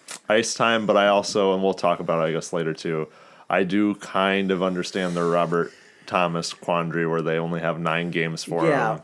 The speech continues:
Speaker 2: we can talk about that more in a bit, and
Speaker 1: Yeah.
Speaker 2: we will. But I do think it, it is a tough position. But then if that's your situation, then I wish you'd drop the line about earning it.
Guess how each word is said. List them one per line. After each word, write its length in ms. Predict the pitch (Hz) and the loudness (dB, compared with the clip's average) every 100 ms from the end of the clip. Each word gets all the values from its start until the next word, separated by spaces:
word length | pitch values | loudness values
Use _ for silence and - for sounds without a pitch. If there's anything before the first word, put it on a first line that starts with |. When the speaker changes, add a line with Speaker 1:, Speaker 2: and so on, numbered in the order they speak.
| _ | _
Speaker 2:
we 140 | 196 240 | -4 -2
can 160 | 233 | -2
talk 260 | 185 185 156 | 0 0 2
about 220 | 139 131 | 0 0
that 140 | 123 123 | 0 -2
more 220 | 131 127 | -2 -2
in 60 | 110 | -4
a 40 | |
bit, 300 | 104 113 - | -4 -4 -6
and 120 | 127 | -4
Speaker 1:
Yeah. 200 | 120 - - | 0 2 2
Speaker 2:
we 20 | |
will. 140 | 110 104 | -2 -4
But 160 | 127 | -2
I 140 | 147 170 | 0 2
do 180 | 180 196 | 2 2
think 380 | 220 180 143 - | 2 0 0 -2
it, 220 | 156 - 196 | -4 -2 0
it 140 | 190 | 4
is 160 | 220 202 | 4 2
a 60 | |
tough 320 | 175 175 151 - | 0 2 2 0
position. 600 | 131 139 127 131 113 - - - - - | 0 0 0 -2 -4 -10 -18 -20 -20 -2
But 220 | - 180 180 | 2 2 4
then 180 | 196 | 2
if 220 | 196 180 - | 4 2 2
that's 340 | 208 233 - | 0 0 0
your 180 | 196 160 | 2 2
situation, 920 | - 196 175 151 151 170 170 139 131 | 0 0 2 2 2 2 2 0 0
then 120 | 135 | 0
I 80 | 139 | 0
wish 320 | 143 165 - | 0 -2 -2
you'd 160 | 139 135 | -4 0
drop 380 | 139 131 - - _ - - - _ 131 | 0 0 -4 -18 _ -20 -20 -20 _ -4
the 200 | 139 135 | 0 2
line 340 | 131 131 127 | 2 0 0
about 300 | 120 117 120 120 | -2 -2 -2 -2
earning 380 | 127 139 143 | -2 2 2
it. 280 | 147 147 - | 2 -2 -8